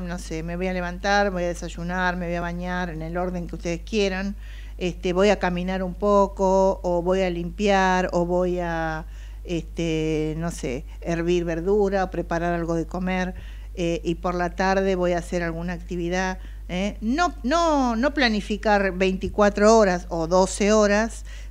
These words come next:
pero sí tener algunas actividades que estén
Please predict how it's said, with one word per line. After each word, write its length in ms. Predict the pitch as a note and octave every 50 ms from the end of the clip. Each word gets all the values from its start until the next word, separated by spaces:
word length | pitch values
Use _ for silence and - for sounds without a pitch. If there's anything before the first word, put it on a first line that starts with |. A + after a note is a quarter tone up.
| - -
pero 260 | B3 B3+ C4 C4+ C4
sí 200 | - - D#4+ D4+
tener 360 | A3+ D4+ D4 C4 C4 C4+ C4+
algunas 480 | C4 B3 A#3 A3 A#3+ B3 A#3+ A3+ - G#3+
actividades 760 | G#3 - - - G#3 G#3 G#3 G#3+ A#3 A#3+ B3+ B3+ B3+ B3+
que 140 | - - G3
estén 580 | F3+ - - - A3 G#3+ G#3+ A3 A3 A3+ A#3